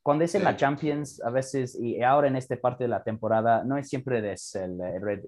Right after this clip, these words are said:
Speaker 1: re-, rendimiento. Ahora tienes que, pues, cerrar el partido temprano, ¿no? Y yo creo
Speaker 2: Sí.
Speaker 1: que en Anfield probablemente vamos a empatar o ganamos uno cero. No creo que tenemos que intentar tanto. Salva la energía un poco.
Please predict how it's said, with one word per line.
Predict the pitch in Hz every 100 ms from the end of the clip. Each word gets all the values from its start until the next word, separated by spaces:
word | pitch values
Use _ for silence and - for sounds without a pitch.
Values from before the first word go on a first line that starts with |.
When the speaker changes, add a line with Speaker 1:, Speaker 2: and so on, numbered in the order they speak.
| _
Speaker 1:
re-, | 104 101 101 98
rendimiento. | 98 104 110 107 113 113 95
Ahora | 98 117 117
tienes | 113 104 -
que, | 101 95 101 _ _ _ _
pues, | - 117 -
cerrar | 131 143
el | 165
partido | 123 110 139 117
temprano, | 101 95 117 127 104
¿no? | 104 127 156
Y | 107 95 92 - _ _ -
yo | 135 147
creo | 165
Speaker 2:
Sí. | 165
Speaker 1:
que | 165
en | 147
Anfield | 160 156 175
probablemente | 170 156 151 156 156 147
vamos | 147 147
a | 143
empatar | 127 107 143 165
o | 147
ganamos | 131 131 131 139
uno | 139
cero. | 131 143 160 160 127
No | 135
creo | 135 135
que | 135 120
tenemos | 123 123 123 -
que | 120 107 104 -
intentar | 131 131 131 113 120 120 120
tanto. | 120 135 135 156 156
Salva | - 131 127 127
la | 123
energía | 120 107 127 117
un | 104
poco. | 123 123 160 160